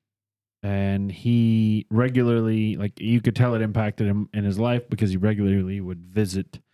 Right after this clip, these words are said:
her statue. Uh, all right, so let's pick up here. In eighteen ninety, Bronislava, her sister, invited Maria to join her and her new husband in Paris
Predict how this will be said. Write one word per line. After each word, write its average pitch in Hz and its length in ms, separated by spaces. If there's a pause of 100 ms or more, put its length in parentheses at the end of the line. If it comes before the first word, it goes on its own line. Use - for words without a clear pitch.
(480)
her 110 100
statue. 104 680 (1400)
Uh, - 140 (520)
all 110 100
right, 85 200 (100)
so - 340 (260)
let's 107 200
pick - 220
up 98 140
here. 85 180 (1200)
In 120 140
eighteen 139 400
ninety, 117 540 (840)
Bronislava, 120 920 (220)
her 110 120
sister, 123 540 (640)
invited 117 400
Maria 120 360
to 110 100
join 113 300
her 127 400
and 107 180
her 110 100
new 113 220
husband 117 540
in 104 160
Paris 127 600